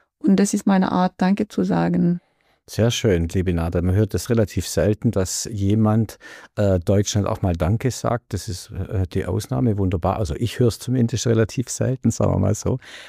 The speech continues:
Speaker 2: Ich möchte noch was draufsetzen zu Mopex. Ich hab dich gefragt, klappt's? Du hast gesagt, ja, die Kunden sind zufrieden, die Mitarbeiter, Mitarbeiterinnen sind zufrieden.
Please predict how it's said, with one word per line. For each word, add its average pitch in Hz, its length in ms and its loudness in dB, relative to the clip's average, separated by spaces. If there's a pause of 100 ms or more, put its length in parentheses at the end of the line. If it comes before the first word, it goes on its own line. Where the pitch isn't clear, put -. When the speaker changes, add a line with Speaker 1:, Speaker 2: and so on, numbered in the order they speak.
(140)
Speaker 2:
Ich - 100 -12
möchte 101 220 0
noch 87 120 0
was 90 180 -2
draufsetzen 110 720 -2
zu - 160 -4
Mopex. 101 460 -2
Ich 104 60 -2
hab - 100 -4
dich - 160 -6
gefragt, - 460 -4
klappt's? 90 340 -4
Du 95 160 0
hast 90 160 -2
gesagt, - 440 -4
ja, 104 200 0
die 98 100 -2
Kunden 107 380 -4
sind 113 240 0
zufrieden, 92 420 -4
die 80 80 -4
Mitarbeiter, 107 680 -2
Mitarbeiterinnen 104 840 2
sind 104 240 -2
zufrieden. 104 500 -2